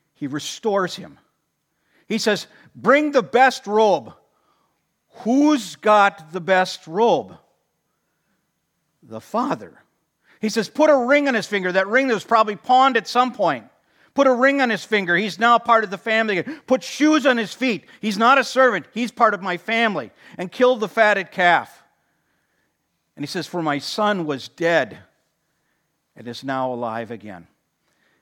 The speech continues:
That cost him dearly. But there's a second cost. Because for the second time in the same day the father goes out, there's a banquet being held. And when the son comes home, the older son comes home,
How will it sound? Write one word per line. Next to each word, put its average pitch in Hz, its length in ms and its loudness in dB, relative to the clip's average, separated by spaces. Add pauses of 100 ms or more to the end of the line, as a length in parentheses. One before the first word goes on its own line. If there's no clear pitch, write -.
(140)
That 185 200 0
cost 208 420 -8
him 143 120 -4
dearly. 127 480 -8 (480)
But 151 100 -8
there's 170 200 -4
a 165 40 -6
second 214 440 -4
cost. - 500 -12 (640)
Because 165 260 -4
for 175 140 -10
the 151 100 -6
second 233 400 -2
time 208 340 -4
in 156 60 -6
the 147 60 -6
same 196 340 -8
day 175 180 -4
the 160 120 -8
father 156 360 0
goes 139 200 -10
out, 135 160 -4
there's 214 160 -4
a 180 40 -4
banquet 196 460 -2
being 151 180 -6
held. 120 280 -4 (880)
And 190 100 -2
when 208 100 0
the 190 60 -4
son 285 360 0
comes 269 320 -4
home, 202 360 2
the 190 120 -8
older 269 340 0
son 175 260 -2
comes 160 220 -6
home, 127 320 -4